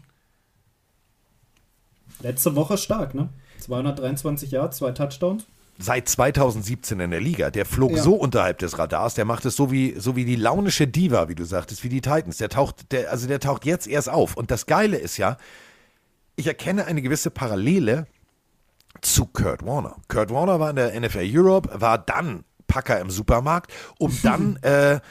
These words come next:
Speaker 2: kurz zu sagen, "Ach so, hier jetzt N F L Start, mach ich mal." Und hat genau wie Cooper Rush seine ersten Partien gewonnen.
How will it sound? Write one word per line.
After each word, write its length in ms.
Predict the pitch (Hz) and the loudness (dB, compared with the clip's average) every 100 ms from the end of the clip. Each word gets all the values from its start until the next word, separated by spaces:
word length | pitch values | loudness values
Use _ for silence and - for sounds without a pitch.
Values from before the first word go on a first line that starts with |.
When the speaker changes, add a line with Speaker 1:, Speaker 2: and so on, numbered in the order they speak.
| - - | -18 0
Speaker 2:
kurz 260 | 160 170 | 2 2
zu 60 | 147 | 2
sagen, 200 | 143 139 | 2 2
"Ach 120 | 127 | 0
so, 160 | 123 160 | 2 4
hier 200 | 117 147 | 6 4
jetzt 220 | 135 127 | 4 0
N 140 | - 131 | -2 -4
F 100 | 120 | -2
L 140 | 165 | -2
Start, 260 | - 139 120 | 2 0 2
mach 220 | 127 131 | 0 0
ich 120 | 85 | -2
mal." 220 | 73 101 - _ _ _ _ _ _ - | -4 -4 -8 _ _ _ _ _ _ -8
Und 180 | - 107 | -2 0
hat 160 | 92 | 0
genau 380 | - 69 64 107 | -4 -6 -4 -4
wie 80 | 104 | -6
Cooper 300 | - 92 78 | -6 -4 -2
Rush 280 | 58 62 - | -4 -8 -6
seine 240 | 80 76 | -6 -6
ersten 300 | 55 57 69 | -10 -12 -6
Partien 400 | - 71 - 57 | -6 -6 -12 -14
gewonnen. 400 | 58 76 110 62 | -12 -8 -6 -8